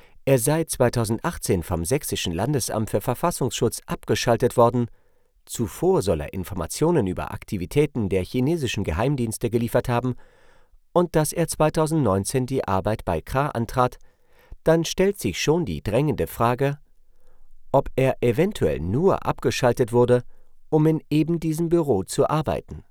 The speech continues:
oder ob es sich nicht in Wirklichkeit sogar um einen Spitzel des Verfassungsschutzes im Büro eines Europaabgeordneten handelte. Jeder, der mit parlamentarischen Parteien näher zu tun hatte,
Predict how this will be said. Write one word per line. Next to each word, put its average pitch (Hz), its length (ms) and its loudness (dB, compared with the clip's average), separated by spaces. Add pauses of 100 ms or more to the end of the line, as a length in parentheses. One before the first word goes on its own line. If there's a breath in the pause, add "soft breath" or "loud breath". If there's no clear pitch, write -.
(340)
oder 190 420 2
ob - 160 -2
es - 140 0
sich - 160 -4
nicht - 200 -4
in 78 140 -6
Wirklichkeit 110 600 0
sogar 139 360 2
um 147 140 0
einen 143 280 0
Spitzel - 440 0
des 107 160 -2
Verfassungsschutzes 127 1040 -2
im 156 140 0
Büro 120 500 0
eines 110 400 -2
Europaabgeordneten 101 1200 0
handelte. 85 460 -4 (960)
Jeder, 127 600 -2 (300)
der 143 180 6
mit 165 160 0
parlamentarischen 160 760 0
Parteien 110 540 2
näher 113 260 0
zu - 160 -4
tun 139 280 0
hatte, 127 300 2